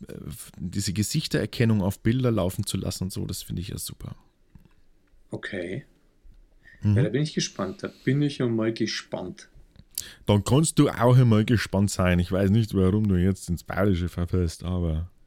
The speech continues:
Speaker 2: Ja, einfach
Speaker 1: macht
Speaker 2: so,
Speaker 1: man
Speaker 2: weil
Speaker 1: das,
Speaker 2: ich jetzt, ja, nein, das
Speaker 1: macht
Speaker 2: ist
Speaker 1: man
Speaker 2: ab
Speaker 1: das
Speaker 2: und
Speaker 1: so,
Speaker 2: zu
Speaker 1: wenn man, wenn man nicht an was glaubt, dass man dann bayert? <laughs>
Speaker 2: Vielleicht, ja. Das kann sein. Da werde ich, da werde, gehe ich in so eine Fiktion. Das Bayerische ist eine Fiktion für mich.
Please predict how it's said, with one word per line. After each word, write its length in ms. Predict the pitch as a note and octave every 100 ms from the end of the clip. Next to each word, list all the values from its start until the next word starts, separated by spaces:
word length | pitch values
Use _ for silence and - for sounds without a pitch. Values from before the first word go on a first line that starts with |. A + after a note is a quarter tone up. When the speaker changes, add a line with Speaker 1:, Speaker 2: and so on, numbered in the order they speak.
| _
Speaker 2:
Ja, 100 | -
einfach 360 | A2 B2 B2+ A#2+
Speaker 1:
macht 80 | -
Speaker 2:
so, 100 | C#3
Speaker 1:
man 120 | A#2+
Speaker 2:
weil 60 |
Speaker 1:
das, 100 | A2
Speaker 2:
ich 60 | G#2+
jetzt, 380 | A#2 - - A#2
ja, 180 | - G2
nein, 220 | B2 A2
das 120 | C3 A#2+
Speaker 1:
macht 60 |
Speaker 2:
ist 40 | C#3
Speaker 1:
man 100 | C#3+
Speaker 2:
ab 20 |
Speaker 1:
das 100 | C3+
Speaker 2:
und 60 | B2+
Speaker 1:
so, 100 | B2+
Speaker 2:
zu 60 | B2
Speaker 1:
wenn 140 | B2
man, 280 | A#2 A#2+ G#2+
wenn 120 | A2+
man 160 | A2 A#2+
nicht 240 | D3 -
an 100 | D3
was 160 | B2 -
glaubt, 360 | G2 G#2 -
dass 200 | G#2 -
man 140 | C3+ A#2
dann 180 | B2
bayert? 440 | - F2 C3+ C#3+ - F4 - - - _
<laughs> 500 | - - - - -
Speaker 2:
Vielleicht, 460 | F#2 F2 E3 -
ja. 200 | G2 A2+ - _ _ _
Das 120 | -
kann 180 | - G#2+
sein. 320 | - - G2 -
Da 140 | - G2+
werde 180 | G2 A2
ich, 260 | - - - - - - _ _ _ -
da 140 | F2+
werde, 200 | F#2+ G2+
gehe 160 | - G#2+
ich 100 | A2
in 80 |
so 120 | A2 G#2
eine 300 | G2+ F#2+ E2+
Fiktion. 760 | - - - G#2+ G#2+ G#2+ - - - - - -
Das 100 | -
Bayerische 540 | - F2 G2 G#2+ G2+
ist 140 | A2 G2+
eine 100 | G#2
Fiktion 500 | B2 A#2+ - D3+ C#3
für 80 | A2
mich. 240 | G2